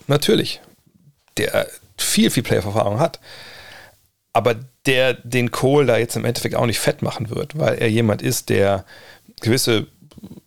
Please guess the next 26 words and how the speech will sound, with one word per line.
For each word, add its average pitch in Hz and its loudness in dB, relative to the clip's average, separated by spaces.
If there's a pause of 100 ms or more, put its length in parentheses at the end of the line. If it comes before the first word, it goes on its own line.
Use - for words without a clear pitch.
(720)
ja, 113 -2
Vorzüge 113 0
hat. - -2 (120)
Ne, 143 4
defensiv 110 -2
ist - -6
er, 101 2
äh, 104 -2
nach 101 0
wie 101 -12
vor 104 -4
natürlich 92 -4
jemand, 92 -2
den 92 -2
man 90 -2
da, 90 -4
da 113 -6
gut 104 -6
reinbringen 92 -2
kann. 87 -2
Der 98 -6
kann 101 -2
dir 92 0
vorne 110 -2
Offensiv-Rebounds 104 0
bringen. 90 0